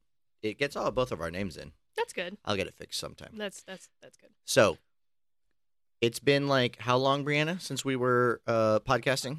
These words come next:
Speaker 2: At least a year and a half.
Speaker 1: A year and a half.
Speaker 2: No, more than that.
Speaker 1: Really?
Speaker 2: Hazel's a year and a half.
Speaker 1: It was before Hazel was bo-, yeah,
Speaker 2: Yeah.
Speaker 1: it's been a while.
Speaker 2: It's been a long time.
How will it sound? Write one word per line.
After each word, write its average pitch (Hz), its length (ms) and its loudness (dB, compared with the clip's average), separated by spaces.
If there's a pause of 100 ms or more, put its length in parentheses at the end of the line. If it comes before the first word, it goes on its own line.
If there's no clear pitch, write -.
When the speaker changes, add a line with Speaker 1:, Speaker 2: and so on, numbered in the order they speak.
(100)
Speaker 2:
At 226 160 -6
least 311 300 0
a 370 40 6
year 208 280 -2
and 175 100 -8
a - 20 -10
half. 175 320 -4
Speaker 1:
A 101 100 0
year 135 640 2
and 107 200 -2
a 87 80 0
half. - 600 -4
Speaker 2:
No, 233 200 4
more 208 180 2
than 214 160 -6
that. 143 220 -16 (240)
Speaker 1:
Really? 131 320 0
Speaker 2:
Hazel's 226 340 0
a 175 60 -12
year 165 200 -14
and 151 120 -20
a - 20 -20
half. 156 240 -12 (1300)
Speaker 1:
It 104 40 -2
was 107 100 -2
before 113 460 2
Hazel 120 320 -2
was 107 180 -2
bo-, 98 160 -20
yeah, 90 680 0
Speaker 2:
Yeah. 76 60 -4
Speaker 1:
it's 92 200 -8
been 110 160 -2
a 80 60 -4
while. 80 340 -2 (100)
Speaker 2:
It's - 60 -12
been - 20 -16
a 175 240 -14
long 214 460 -6
time. - 180 -20